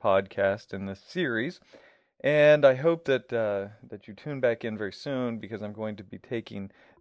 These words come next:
this introduction, I'm gonna be fleshing it out, uh, uh, in greater depth in order to illustrate, uh,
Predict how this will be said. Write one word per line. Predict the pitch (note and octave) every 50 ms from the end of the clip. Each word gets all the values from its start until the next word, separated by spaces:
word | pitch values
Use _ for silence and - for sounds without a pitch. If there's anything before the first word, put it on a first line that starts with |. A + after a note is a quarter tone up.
| - G#2+
this | A2 G#2+ G2+ -
introduction, | - A#2 A#2 A2+ - A2+ G2 G#2 G2+ G2 - - A2
I'm | A2 A2+
gonna | A#2 A2+ A2
be | G#2+ G2+
fleshing | - - - A#2+ A#2 A2+ A2 - A#2+ A2 G#2 G2+
it | F#2 F2+
out, | F2 F2 F2 F#2 F#2 - - _ _ -
uh, | G2+ F#2+ F#2 F#2 F#2 - F2 G2 - A2+ _ _ _ _ _ _ _ - -
uh, | G2+ F#2
in | G#2 G#2+ G#2+
greater | G#2 A2+ A2+ A2+ G#2+ G#2 G2
depth | F#2+ F#2+ _ - A2 G#2 F#2+ G2 G2+ _ - _ _ _ _ _ _ _ -
in | - G#2+ G2+ G#2
order | G#2+ G#2+ A2 G#2 G#2+ G2+
to | - - A2 G#2 G2+ -
illustrate, | - B2+ B2+ B2 A2+ - - - G2 F#2 G2 G2+ - _ _ _ _ _ _ _ _ -
uh, | - F#2+ F#2 F2+ F2+ F#2